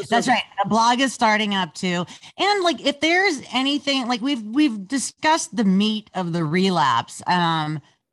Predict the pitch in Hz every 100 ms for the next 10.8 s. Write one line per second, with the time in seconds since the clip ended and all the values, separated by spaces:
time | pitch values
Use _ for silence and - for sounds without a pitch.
0 | _ 208 214 233 233 220 170 170 151 -
1 | 160 139 127 156 139 147 156 151 113 160
2 | 156 151 147 147 139 131 135 131 135 131
3 | 160 147 135 131 123 139 131 127 127 127
4 | 135 131 123 117 110 107 143 135 127 131
5 | 127 151 147 135 95 - 160 143 135 127
6 | 131 120 143 135 135 135 156 170 180 165
7 | 160 156 147 _ _ _ _ 175 185 196
8 | 220 - 208 294 - 277 233 202 185 185
9 | 170 175 151 143 - 160 143 160 151 147
10 | 151 139 98 170 180 156 135 135